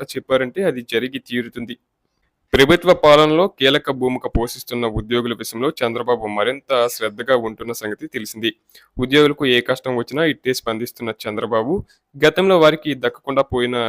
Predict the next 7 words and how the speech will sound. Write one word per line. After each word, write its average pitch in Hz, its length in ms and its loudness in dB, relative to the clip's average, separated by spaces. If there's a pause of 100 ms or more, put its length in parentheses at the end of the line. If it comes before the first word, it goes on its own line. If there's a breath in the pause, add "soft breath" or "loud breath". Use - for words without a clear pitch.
(100)
సర్కారీ 127 560 -2
నిధులను 117 400 -6
కూడా 127 220 -2
విడుదల 117 340 -6
చేస్తున్నారు. 110 540 -6 (420 soft breath)
ఉద్యోగులకు 120 460 -2
పలు 117 260 2